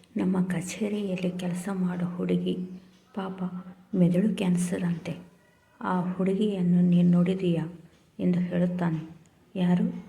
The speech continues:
ಅವತ್ತು ಸಹಿ ಹಾಕಿಸಿಕೊಳ್ಳೋಕೆ ಬಂದಿದ್ದಳಲ್ಲ,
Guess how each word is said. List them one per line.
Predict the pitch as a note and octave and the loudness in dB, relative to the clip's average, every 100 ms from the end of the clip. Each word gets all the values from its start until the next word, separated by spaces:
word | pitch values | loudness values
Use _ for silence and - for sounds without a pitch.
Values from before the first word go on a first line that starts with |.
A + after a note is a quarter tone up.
| - _ - | -18 _ -4
ಅವತ್ತು | G3 F#3+ F#3+ G#3 | 0 0 2 -2
ಸಹಿ | - F3+ - | -2 -4 -2
ಹಾಕಿಸಿಕೊಳ್ಳೋಕೆ | A3+ G3 F#3 F#3 F3+ F#3+ F#3+ F3+ F3+ F3+ F3+ | -4 -4 -4 -4 -2 -2 0 2 2 0 0
ಬಂದಿದ್ದಳಲ್ಲ, | F3 F3 F3 F3 F3 E3 E3 | 2 2 2 2 2 2 0